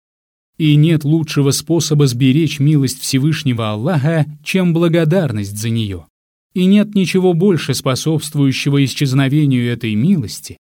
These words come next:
чем ослушание Аллаха, которое является отвержением милости и приводит к неблагодарности тому, от кого эта милость исходит. Раздающий милостыню и творящий благодеяние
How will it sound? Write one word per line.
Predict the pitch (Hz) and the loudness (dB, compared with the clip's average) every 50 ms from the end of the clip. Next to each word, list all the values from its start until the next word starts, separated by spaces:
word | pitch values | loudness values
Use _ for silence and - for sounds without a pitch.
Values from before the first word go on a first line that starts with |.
| _ _ _ _ - | _ _ _ _ -6
чем | - 196 196 196 | -2 0 0 2
ослушание | 185 147 - 190 185 185 151 - 202 202 190 185 180 180 180 | 0 0 0 0 0 0 0 0 0 0 2 0 0 0 0
Аллаха, | 175 175 170 185 208 190 135 92 98 92 | 0 0 0 0 0 0 -2 -4 -6 -8
которое | - - 117 110 131 131 127 127 127 | -8 -6 -4 -2 -2 0 2 2 0
является | 123 120 123 123 135 147 147 139 135 135 131 - 143 135 | 0 0 0 0 0 0 0 0 0 -2 -2 -2 -2 -2
отвержением | 131 120 - 135 135 123 110 117 117 104 95 95 95 98 101 117 | -2 -2 -2 -2 -2 -2 -4 -4 -4 -6 -6 -6 -6 -4 -2 0
милости | 180 208 196 190 180 147 - - - 175 165 143 - - - _ _ - | 0 2 2 0 -2 -2 -4 -2 0 0 0 0 -2 -8 -20 _ _ -4
и | 196 180 | -2 -2
приводит | 151 185 180 180 190 214 196 180 185 - | 0 0 0 2 2 2 2 0 -2 -4
к | - - | -4 -2
неблагодарности | 185 175 165 175 170 156 175 165 160 190 180 160 156 147 131 147 - 139 127 | -2 -2 0 -2 0 0 0 0 0 0 0 2 2 0 0 0 -2 -4 -2
тому, | - 120 117 120 151 202 208 - - - - _ _ | -2 -2 -2 0 2 2 2 2 0 -6 -18 _ _
от | - 185 170 - | -4 -4 -4 -2
кого | - - 170 165 175 202 185 165 | -2 -2 0 2 2 2 2 2
эта | 160 156 147 | 2 2 2
милость | 143 139 131 127 120 107 104 - - 110 | 2 2 2 0 0 -4 -6 -8 -8 -8
исходит. | 101 - - - 104 95 92 92 87 - - _ _ _ _ _ _ _ _ _ _ _ _ _ _ _ - | -8 -8 -10 -10 -12 -12 -12 -14 -18 -20 -20 _ _ _ _ _ _ _ _ _ _ _ _ _ _ _ -4
Раздающий | 147 143 151 135 135 151 147 147 165 165 147 - - 147 143 135 | 0 0 2 2 2 2 2 2 2 0 -2 0 0 2 2 2
милостыню | 135 156 175 151 131 117 - - - 120 110 110 110 113 | 2 2 0 0 -2 -4 -6 -6 -6 -4 -2 -2 -2 -2
и | 117 | -4
творящий | 113 120 120 120 135 156 135 - - - 127 | -4 -4 -2 -2 0 0 -2 -2 -2 -4 -4
благодеяние | 123 123 120 117 120 113 104 110 110 123 180 175 143 98 90 87 87 87 | -2 -2 -2 -4 -4 -4 -4 -2 -2 -2 -2 -2 -4 -4 -6 -10 -14 -16